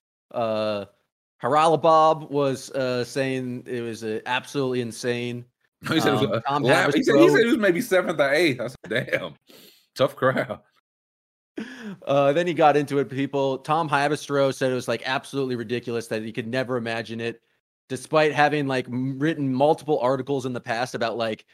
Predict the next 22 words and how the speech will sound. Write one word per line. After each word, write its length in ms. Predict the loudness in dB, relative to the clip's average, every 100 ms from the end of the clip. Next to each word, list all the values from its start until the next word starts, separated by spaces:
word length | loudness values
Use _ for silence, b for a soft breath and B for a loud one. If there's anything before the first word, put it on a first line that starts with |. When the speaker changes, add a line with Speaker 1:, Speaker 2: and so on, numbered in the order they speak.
| b _
Speaker 1:
entering 460 | -8 -6 -2 0 2
Marcus 420 | 2 2 0 -6
zone. 320 | -6 -10 -8
Marcus 400 | -6 -4 -2 -4
is 140 | -8 -10
one 80 | -10
of 60 |
the 60 | -10
top 300 | -6 -4 -4
Speaker 2:
<laughs> 20 |
Speaker 1:
defenders 480 | -6 -4 -4 -6 -8
in 80 | -10
the 80 | -6
league. 400 | -6 -6 -12 -18 _ _ _ _ _ _
And 160 | -4 -2
then 100 | -2
the 80 |
best 280 | 4 6 6
was 120 | 2
just 180 | -2 -2
Nate 260 | 0 0 2
Duncan, 500 | 0 0 -4 -4